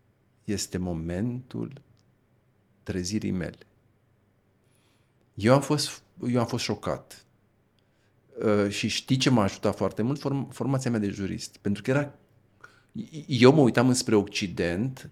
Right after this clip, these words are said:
ca înspre raiul pe pământ, nu? Uh,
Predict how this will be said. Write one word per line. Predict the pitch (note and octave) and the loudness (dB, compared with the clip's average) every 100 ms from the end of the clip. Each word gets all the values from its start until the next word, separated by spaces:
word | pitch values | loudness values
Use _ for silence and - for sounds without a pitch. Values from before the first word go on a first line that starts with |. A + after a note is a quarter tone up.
| _ | _
ca | G#2 | -2
înspre | F#2+ F2+ G2 | -2 -2 -2
raiul | E2+ G2+ A2 | 2 4 4
pe | G#2 | 2
pământ, | - F2 D2 C2+ G2 - - - | -2 -2 -4 -6 -8 -12 -20 -10
nu? | F2 E2+ - - _ _ _ _ - _ _ _ _ | -4 -4 -4 -10 _ _ _ _ -20 _ _ _ _
Uh, | - G#2+ G2+ F#2 | -6 0 2 2